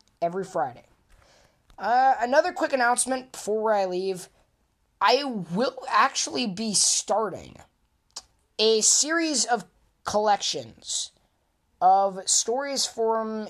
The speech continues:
a Gotham Writers class. Very amazing classes. I'm taking some right now. Uh, so that's Gotham Writers classes.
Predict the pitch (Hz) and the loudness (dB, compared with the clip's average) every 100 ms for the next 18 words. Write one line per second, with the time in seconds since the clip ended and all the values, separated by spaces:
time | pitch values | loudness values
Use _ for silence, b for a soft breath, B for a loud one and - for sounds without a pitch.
0 | - 190 202 196 185 143 175 190 226 202 | -4 -2 0 0 -2 -4 0 0 -2 -4
1 | 160 151 151 127 127 - - - - - | -4 -6 -6 -8 -8 -10 -14 -14 -8 -8
2 | - _ _ 160 220 277 269 226 - - | -8 _ _ -2 0 2 -2 -8 -10 -6
3 | 185 190 214 262 247 202 190 185 165 185 | -6 -2 0 0 -2 0 0 0 -4 -4
4 | 277 240 - 220 180 185 190 175 139 - | -4 -2 -2 -4 -2 -4 -2 -6 -6 -12
5 | _ _ _ _ - 156 143 110 - - | _ _ _ _ -14 -10 -8 -10 -14 -8
6 | 208 - - 196 202 214 220 208 190 _ | -4 -2 0 2 0 0 -6 -8 -14 _
7 | - 185 190 185 175 - - - 170 147 | 0 0 0 -4 -4 -6 -8 -8 -6 -6
8 | - - | -10 -12